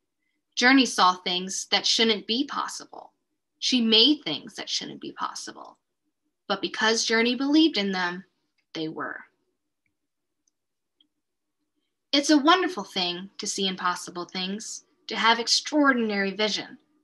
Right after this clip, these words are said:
But it can be lonely, too, when people don't see what you see. "You get it from your grandfather," Journey's mom said, with a funny smile.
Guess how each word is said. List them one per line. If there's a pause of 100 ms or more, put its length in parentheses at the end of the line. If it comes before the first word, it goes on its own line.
(640)
But
it
can
be
lonely,
too, (460)
when
people
don't
see (180)
what
you
see. (1400)
"You
get
it
from
your
grandfather," (400)
Journey's
mom
said, (240)
with
a
funny
smile.